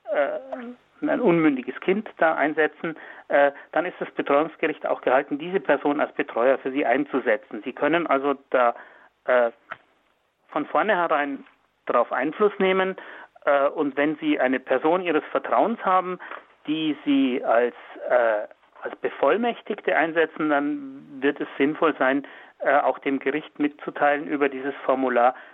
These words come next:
dass Sie diese Person auch als Betreuungsperson vom Gericht eingesetzt haben wollen. Das, äh,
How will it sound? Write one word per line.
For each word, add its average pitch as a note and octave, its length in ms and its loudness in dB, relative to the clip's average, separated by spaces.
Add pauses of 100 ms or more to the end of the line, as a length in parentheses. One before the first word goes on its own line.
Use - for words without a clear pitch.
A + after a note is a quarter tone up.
dass C3+ 180 -4
Sie C3+ 60 -6
diese B2+ 240 -6
Person C3+ 420 0
auch - 160 -2
als C#3 160 0 (300)
Betreuungsperson B2 1000 0 (580)
vom C3+ 180 0
Gericht C3+ 340 0
eingesetzt A#2+ 580 -2
haben G#2 280 2
wollen. G2 360 -4 (520)
Das, - 100 -2 (920)
äh, C3+ 260 2